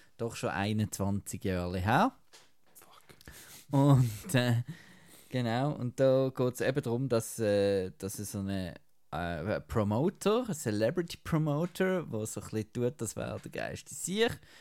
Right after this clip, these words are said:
Speaker 1: wo eigentlich ein Niemand ist, äh, dass der, ähm, äh, dass er tel-, immer, äh, geht aus einer Telefonkabine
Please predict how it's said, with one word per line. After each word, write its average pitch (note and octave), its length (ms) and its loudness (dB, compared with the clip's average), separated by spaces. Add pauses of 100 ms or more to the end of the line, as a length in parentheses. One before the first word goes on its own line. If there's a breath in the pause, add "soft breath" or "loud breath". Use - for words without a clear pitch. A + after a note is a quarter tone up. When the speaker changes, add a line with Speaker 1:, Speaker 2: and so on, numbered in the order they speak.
(180 loud breath)
Speaker 1:
wo A2+ 80 -4
eigentlich G#2 280 -6
ein G2+ 100 -4
Niemand E3 440 -2
ist, D#3+ 180 -4 (420 loud breath)
äh, - 160 -20 (100)
dass - 360 -6
der, A#2 560 4
ähm, G#2 460 -4
äh, E2+ 180 -6
dass G#2+ 200 -6
er - 100 -16
tel-, C3+ 260 0
immer, A#2+ 560 -4
äh, G#2 300 -2
geht G#2+ 460 -6
aus G#2+ 120 -10
einer G#2 140 -4
Telefonkabine G#2 1400 -2